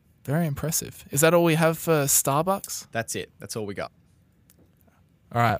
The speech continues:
Speaker 1: Well, I'm gonna move on into, uh, a little bit about Novo Nordisk, of course,
Speaker 2: Mm.
Speaker 1: the makers of Ozempic and Wegovy. The, uh, <laughs> well, Ozempic started out as a,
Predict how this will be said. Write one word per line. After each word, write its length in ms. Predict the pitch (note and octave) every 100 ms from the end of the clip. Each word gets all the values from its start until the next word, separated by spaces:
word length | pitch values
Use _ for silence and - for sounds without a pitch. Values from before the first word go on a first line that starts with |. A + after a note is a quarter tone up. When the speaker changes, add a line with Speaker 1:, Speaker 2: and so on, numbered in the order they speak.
| -
Speaker 1:
Well, 240 | C3+ F3
I'm 140 | D#3 A3
gonna 120 | B3
move 180 | G#3 F3
on 140 | F3
into, 460 | D#3+ D3 D3 C#3 C3
uh, 340 | B2+ C3 B2 A#2+ -
a 160 | A#2 A2+
little 300 | C3+ D#3 D#3+
bit 180 | D3+ -
about 460 | C3 C3 B2+ - -
Novo 520 | C3 C#3+ E3 E3+ D#3
Nordisk, 800 | C#3 B2 B2+ C#3 G#2+ - - -
of 140 | -
course, 300 | - B2+ B2+
Speaker 2:
Mm. 40 | G#2
Speaker 1:
the 80 |
makers 580 | B2 B2 C3+ C#3+ C3+ B2 -
of 380 | A#2+ A#2 A2+ -
Ozempic 680 | A#2+ A#2+ C3 C#3+ C#3 - -
and 160 | C#3 B2+
Wegovy. 720 | A#2 - B2 C3+ C3 F#2+ - - - - -
The, 220 | A2+ A#2+ A#2+
uh, 220 | A#2 A#2
<laughs> 300 | C#3+ - D#3+
well, 240 | C#3 A2
Ozempic 540 | G#2 B2+ C#3 C#3 A#2 -
started 420 | - A2+ A#2 A#2
out 160 | A#2
as 140 | A#2+ -
a, 160 | G#2